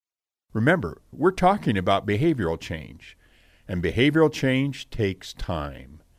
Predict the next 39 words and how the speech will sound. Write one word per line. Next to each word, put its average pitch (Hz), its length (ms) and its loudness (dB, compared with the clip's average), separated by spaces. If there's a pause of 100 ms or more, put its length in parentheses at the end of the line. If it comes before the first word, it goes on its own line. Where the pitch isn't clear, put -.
(300)
and 85 160 -4
it's 87 200 -4
different 85 560 0
for 90 180 -6
each 117 400 -2
individual 92 720 -2
and 73 180 -8
couple. 85 400 -6 (1300)
Armed 110 360 2
with 120 200 0
what 107 180 4
they 127 80 4
had 120 160 6
learned 98 400 2
from 104 160 -4
their 104 140 2
first 110 340 -2
group 104 300 0
of - 160 -6
ten 95 280 -4
couples, 76 600 -4 (460)
Shanti 175 460 2
and 147 80 0
Jeff 104 300 2
recruited 117 500 2
another 117 360 -2
set 82 240 -2
of 76 100 -8
couples. - 560 -12 (800)
When 90 140 -2
they 82 160 -2
asked 101 360 0
the 95 80 -6
participants 95 880 -2
in 87 100 -4
their 85 140 -2
second 156 440 0
experimental 82 720 -4
group, 76 340 -6